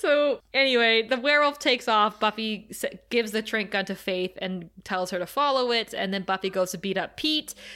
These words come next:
who throws a bookshelf on her and then runs out of the library. And he, like, jumps these lockers to go out this, like, hallway window.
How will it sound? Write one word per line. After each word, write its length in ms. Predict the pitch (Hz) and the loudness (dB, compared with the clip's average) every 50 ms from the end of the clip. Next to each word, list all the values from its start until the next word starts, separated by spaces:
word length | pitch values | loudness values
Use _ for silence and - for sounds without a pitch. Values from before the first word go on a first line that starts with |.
| - - | -10 -4
who 280 | - 285 277 269 262 | -2 0 0 0 -2
throws 280 | - - 294 294 285 269 | -2 0 2 2 2 2
a 60 | 254 | 0
bookshelf 480 | 196 208 214 208 - 214 196 190 185 190 | -2 -2 -2 -2 0 0 0 0 0 0
on 180 | 185 185 180 | 0 0 0
her 160 | 185 180 180 180 | 0 0 -2 -2
and 200 | 170 185 190 190 | -2 -2 -2 0
then 160 | 190 185 190 | -2 -2 0
runs 240 | 208 208 208 208 208 | 0 0 0 2 0
out 120 | 202 190 | 0 0
of 60 | 196 | 0
the 60 | 190 | 0
library. 760 | 190 196 202 220 233 226 202 220 220 220 220 214 208 208 - - | 0 2 2 2 2 2 2 2 2 4 4 4 2 0 0 -2
And 240 | 196 202 196 190 185 | -2 -2 -2 0 -2
he, 140 | 202 226 240 | -2 -2 0
like, 240 | 247 262 285 269 - - - - - - - - | 0 0 0 -2 -6 -16 -16 -18 -20 -14 -4 2
jumps 400 | 262 269 302 381 - - - - - - - - - - | 2 2 2 2 -4 -10 -10 -12 -16 -20 -20 -20 -14 -6
these 200 | - 233 240 208 | -2 -2 -2 0
lockers 580 | 196 214 208 180 214 214 - 302 320 339 359 - | 0 0 0 0 0 0 0 0 2 2 0 0
to 100 | - 254 | -2 -2
go 220 | 202 208 208 208 | 0 2 2 4
out 260 | 202 202 202 190 202 214 | 4 4 2 0 -2 -4
this, 180 | 202 180 - | -6 -6 -4
like, 180 | 185 180 170 175 | -4 -4 -4 -6
hallway 540 | - - - 185 180 196 208 220 214 208 196 | -8 -4 0 0 2 2 2 2 2 2 0
window. 460 | 180 165 165 170 180 202 277 330 | 0 0 -2 -2 -2 0 0 0